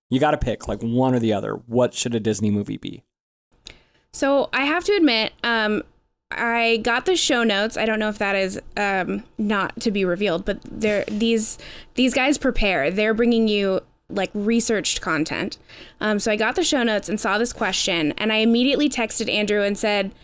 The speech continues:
Speaker 2: "I don't wanna pick." And he said, "You gotta." <laughs> So truly, truly, it, I am being forced to choose. And I think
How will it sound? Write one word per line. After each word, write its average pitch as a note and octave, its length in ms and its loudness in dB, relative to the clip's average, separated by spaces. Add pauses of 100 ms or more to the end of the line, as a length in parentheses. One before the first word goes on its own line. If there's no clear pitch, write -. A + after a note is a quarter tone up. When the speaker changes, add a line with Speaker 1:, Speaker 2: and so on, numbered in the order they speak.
(280)
Speaker 2:
"I A#3 160 0
don't A#3 300 0
wanna A3 260 0
pick." - 460 -8 (460)
And B3 120 6
he C#4 100 6
said, A#3+ 360 0
"You A3 480 2
gotta." G#4 1600 6
<laughs> - 240 -4
So E4 240 2
truly, F#4+ 480 4
truly, D#4+ 400 2
it, - 240 -2
I B3+ 140 2
am B3+ 160 6
being A#3+ 240 2
forced C4 440 2
to D#4+ 80 2
choose. G#3+ 440 2
And G3+ 260 -2 (160)
I A3+ 160 2
think C#4 420 2